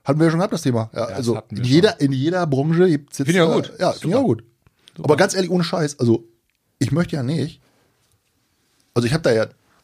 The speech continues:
Speaker 1: schon auch krassen Respekt vor. Autobahn, okay, ja. Aber wenn du jetzt mit so einem vierzig Tonner mit Hänger, ich sag mal so ein, we-, weißt du, und dann musst du durch so eine kleine Gasse durch,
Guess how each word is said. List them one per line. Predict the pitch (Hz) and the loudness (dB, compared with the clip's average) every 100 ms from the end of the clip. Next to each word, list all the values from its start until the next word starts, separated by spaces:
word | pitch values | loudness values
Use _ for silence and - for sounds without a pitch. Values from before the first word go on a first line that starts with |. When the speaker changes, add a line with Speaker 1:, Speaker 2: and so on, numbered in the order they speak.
| - | -14
Speaker 1:
schon | - 147 180 | -2 0 2
auch | 143 131 - | 0 -2 -6
krassen | - 151 165 139 | -6 -2 -2 -2
Respekt | 113 - 196 | -4 -4 -6
vor. | - 98 - _ - | -2 -2 -2 _ 0
Autobahn, | 143 175 185 214 220 _ | 4 4 2 0 -4 _
okay, | 147 123 120 92 - - | -2 0 0 -2 -4 -6
ja. | 143 - _ _ - _ _ _ | -6 -6 _ _ -20 _ _ _
Aber | - 117 123 | 0 2 4
wenn | |
du | 117 | 6
jetzt | 120 127 | 4 4
mit | 123 | 0
so | 110 | 0
einem | 98 - _ _ _ _ _ - | -2 -6 _ _ _ _ _ -18
vierzig | - 226 240 220 - | -4 -4 -2 -6 -2
Tonner | - 160 160 285 - _ _ _ _ _ _ _ - | -2 -2 -2 -6 -14 _ _ _ _ _ _ _ 0
mit | 117 | 2
Hänger, | - 170 190 - 277 _ _ _ _ _ _ _ _ _ _ _ _ _ _ _ _ _ - | 2 2 0 -2 -4 _ _ _ _ _ _ _ _ _ _ _ _ _ _ _ _ _ -8
ich | 113 | -4
sag | 127 | -2
mal | 131 | 0
so | 113 113 | 2 2
ein, | 110 - | 0 -4
we-, | 120 | -4
weißt | 131 143 | -2 -4
du, | 254 | -4
und | - 127 | -4 0
dann | 139 175 | 2 4
musst | 190 160 | 2 2
du | |
durch | 156 139 | 2 2
so | |
eine | 139 | 0
kleine | 131 135 123 | 0 0 0
Gasse | 113 165 - | 0 0 0
durch, | 117 107 247 | 2 2 0